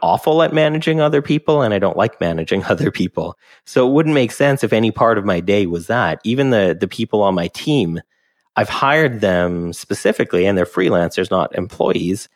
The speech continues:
I've hired them because they don't require management. And I pay them more than the average person in their industry charges because they're the best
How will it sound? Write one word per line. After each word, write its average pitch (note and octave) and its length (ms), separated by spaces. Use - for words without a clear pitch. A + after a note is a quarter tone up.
I've G#2+ 120
hired D#3 340
them G#2 160
because G2+ 320
they G2+ 100
don't G2+ 220
require F#2+ 340
management. F2+ 640
And A2 100
I G2+ 80
pay C3 300
them F#2 640
more G#2 540
than F2 580
the F#2+ 240
average A2 440
person F2+ 380
in F2 140
their F2 200
industry E2+ 720
charges G#2 540
because G#2+ 640
they're G#2 240
the F#2 100
best - 580